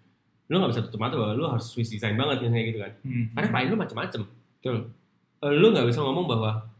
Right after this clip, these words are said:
Speaker 1: "Oh, harus pakai Illustrator." Mereka nggak pernah ngejudge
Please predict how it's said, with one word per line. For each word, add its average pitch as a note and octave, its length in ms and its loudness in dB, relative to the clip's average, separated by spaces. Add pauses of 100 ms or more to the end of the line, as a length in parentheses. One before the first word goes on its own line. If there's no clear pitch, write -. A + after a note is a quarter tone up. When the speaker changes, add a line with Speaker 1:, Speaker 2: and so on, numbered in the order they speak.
(420)
Speaker 1:
"Oh, A#3 140 2
harus C#3+ 320 -2
pakai F3 580 -8 (220)
Illustrator." G3 580 -2 (240)
Mereka B2 240 0
nggak F#3 160 2
pernah A2 220 -2
ngejudge E3+ 320 -2